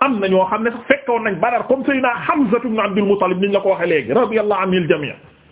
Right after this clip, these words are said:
Mooy ci ci doon a màgg ku ne woon, man li ma gis mooy ñu génn fekk gaa yi. Mais Yonent bi sallallahu alayhi wa sallam bi mu demee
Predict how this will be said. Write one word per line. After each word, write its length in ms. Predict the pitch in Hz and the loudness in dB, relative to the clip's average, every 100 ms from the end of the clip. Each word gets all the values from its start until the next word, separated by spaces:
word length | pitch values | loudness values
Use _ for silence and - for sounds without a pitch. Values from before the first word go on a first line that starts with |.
| _ _ _ - _ _ _ _ _ _ _ _ _ _ - | _ _ _ -20 _ _ _ _ _ _ _ _ _ _ 2
Mooy 260 | 202 330 294 | 4 2 0
ci 120 | 330 311 | 0 0
ci 80 | |
doon 200 | 349 370 359 | 0 2 0
a 80 | 339 | 0
màgg 240 | 302 277 | 0 0
ku 80 | 294 | 2
ne 60 | 277 | 2
woon, 400 | 262 254 233 247 | 2 0 -2 0
man 360 | 294 285 240 233 | 0 -2 -2 2
li 80 | |
ma 140 | 285 277 | 2 2
gis 160 | 262 240 | 0 2
mooy 200 | 240 247 | 2 2
ñu 160 | 214 | 2
génn 180 | 196 262 240 | 2 2 0
fekk 200 | 240 - 208 | -2 0 0
gaa 180 | 175 139 | 0 -2
yi. 100 | - - _ _ - - _ _ _ _ _ _ _ _ _ _ _ _ _ _ _ | -10 -20 _ _ -20 -20 _ _ _ _ _ _ _ _ _ _ _ _ _ _ _
Mais 140 | - 185 | 0 2
Yonent 180 | 262 294 | 2 0
bi 60 | |
sallallahu 200 | 254 233 | 0 2
alayhi 40 | 226 | 0
wa 180 | 214 208 | 0 0
sallam 180 | 185 | 2
bi 80 | 190 | 2
mu 80 | 226 | 2
demee 280 | 220 202 | 2 0